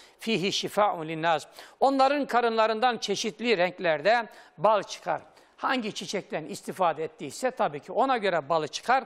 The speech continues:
Kestane balı ona göre, efendim, e, diğer bölgelerdeki ballar ona göre, çam balı ona göre,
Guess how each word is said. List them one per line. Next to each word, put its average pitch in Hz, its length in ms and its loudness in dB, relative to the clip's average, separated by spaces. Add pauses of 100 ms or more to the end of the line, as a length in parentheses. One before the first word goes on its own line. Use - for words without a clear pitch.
(320)
Kestane 202 560 0
balı 143 180 -4
ona 247 260 2
göre, 254 400 0 (280)
efendim, 156 520 -4 (320)
e, 147 380 -8
diğer 277 360 2
bölgelerdeki 214 800 0
ballar 208 360 2
ona 240 340 2
göre, 180 420 0
çam 226 360 -2
balı 175 200 0
ona 214 240 0
göre, 185 360 0